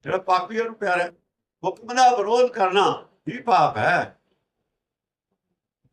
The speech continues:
ਪਰ ਵਿਰੋਧ ਅਸੀਂ ਸੋਚ ਸਕਦੇ ਹਾਂ, ਕਰ ਨਹੀਂ ਸਕਦੇ। ਵਿਰੋਧ ਵੀ ਸੋਚਦੇ ਹੀ ਹਾਂ।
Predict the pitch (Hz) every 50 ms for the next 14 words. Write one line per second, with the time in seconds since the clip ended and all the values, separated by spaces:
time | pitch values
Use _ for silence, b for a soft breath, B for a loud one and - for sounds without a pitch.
0 | _ _ _ _ _ _ _ _ _ _ _ _ _ _ _ - 185 185 180 160
1 | 196 226 247 240 247 240 - - 240 233 - _ _ _ _ _ - - 165 185
2 | 208 196 185 190 165 180 180 180 185 233 233 226 214 196 175 160 170 151 117 117
3 | 113 107 107 107 - - _ _ _ _ _ _ _ _ _ _ _ _ _ _
4 | _ _ _ _ _ _ _ _ _ _ _ _ _ _ - 143 175 220 240 247
5 | 254 277 277 240 - 185 208 214 208 220 233 233 226 208 196 202 226 240